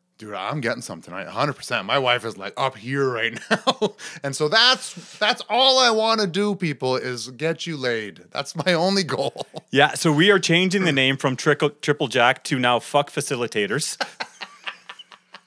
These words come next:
Speaker 1: Dot org.
Speaker 2: <laughs> We haven't run that by Dan yet, but I'm sure he'll be on board.
Speaker 1: Oh, Dan's good. Dan's good.
Speaker 2: <laughs>
Speaker 1: But anyway, uh, this girl comes out again, and on the way out, after she's done in the washroom, does the whole fucking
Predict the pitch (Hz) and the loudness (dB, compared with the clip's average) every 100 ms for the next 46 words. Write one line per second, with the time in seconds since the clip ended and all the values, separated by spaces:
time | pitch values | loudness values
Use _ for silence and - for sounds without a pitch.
0 | _ - - - 131 147 160 151 143 - | _ -20 -16 -4 0 2 4 6 6 6
1 | 190 190 247 185 226 208 196 180 175 147 | 4 4 4 8 8 8 6 6 6 6
2 | 147 135 131 135 139 139 202 202 220 202 | 6 8 6 8 6 6 4 4 4 4
3 | 180 147 131 117 110 113 175 180 196 196 | 4 4 4 2 -2 -4 -2 0 4 4
4 | 143 151 160 190 185 131 - 117 135 123 | 2 2 4 4 2 -2 -8 -6 -2 -2
5 | 185 170 - - 156 151 135 - - - | -4 -8 -4 -2 -2 -2 -4 -8 -8 -12
6 | - - - 127 202 214 123 - 135 123 | -10 -12 -8 0 2 2 -2 -2 0 2
7 | 117 104 - 123 123 170 170 226 190 147 | 0 -2 -10 -20 -10 -6 -2 -2 -2 0
8 | 185 131 175 113 101 - 123 117 - - | 0 2 2 2 -2 -2 0 -2 -4 -2
9 | 151 165 151 160 - 101 135 143 127 170 | 0 2 4 4 0 -4 -4 -4 -2 -2
10 | 156 127 254 - 92 98 147 139 135 151 | 0 -2 -2 -4 -8 0 0 2 0 2
11 | 156 147 _ - 143 160 151 135 | 2 -2 _ -12 -8 -8 -8 -12